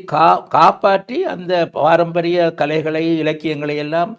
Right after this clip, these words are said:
அதனுடைய கன்னித்தன்மை இழந்து விடாமல் நாங்கள் அது கட்டி பாதுகாத்து அடுத்த சந்ததிக்கு கையளிக்க வேண்டிய ஒரு கடமைப்பாடு எங்களுக்கு இருக்கிறது.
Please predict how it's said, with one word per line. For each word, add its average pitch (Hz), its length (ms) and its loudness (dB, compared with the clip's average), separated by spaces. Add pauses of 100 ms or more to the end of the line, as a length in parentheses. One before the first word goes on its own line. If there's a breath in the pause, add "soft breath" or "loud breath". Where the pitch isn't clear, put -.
(300 loud breath)
அதனுடைய 143 300 0
கன்னித்தன்மை 170 600 -4
இழந்து 170 340 0
விடாமல் 160 460 0
நாங்கள் 147 360 -4
அது 139 140 -8
கட்டி 147 360 -4
பாதுகாத்து 160 720 -2 (540 soft breath)
அடுத்த 185 360 -2
சந்ததிக்கு 180 600 -4
கையளிக்க 175 520 0
வேண்டிய 156 260 -6
ஒரு 131 80 -8
கடமைப்பாடு 190 540 0
எங்களுக்கு 147 340 -4
இருக்கிறது. - 300 -18